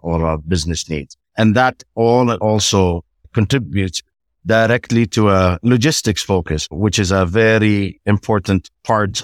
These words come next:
of the Vision twenty thirty vision and, and outcomes.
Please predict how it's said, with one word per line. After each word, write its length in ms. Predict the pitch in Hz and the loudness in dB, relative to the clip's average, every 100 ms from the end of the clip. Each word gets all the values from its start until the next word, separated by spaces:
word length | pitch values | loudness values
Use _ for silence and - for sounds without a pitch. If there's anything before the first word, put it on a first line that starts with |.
| - | -4
of 200 | 90 80 | -6 -4
the 80 | |
Vision 260 | 82 85 87 | -8 -4 -6
twenty 300 | 85 87 90 | -4 -6 -6
thirty 600 | - 95 90 - 82 82 _ _ _ | -2 0 0 -4 -6 -6 _ _ _
vision 380 | 78 101 104 95 | -6 -2 0 2
and, 140 | 82 85 | 2 0
and 140 | 87 | 0
outcomes. 540 | 92 113 - 82 73 | 0 0 -2 -4 -4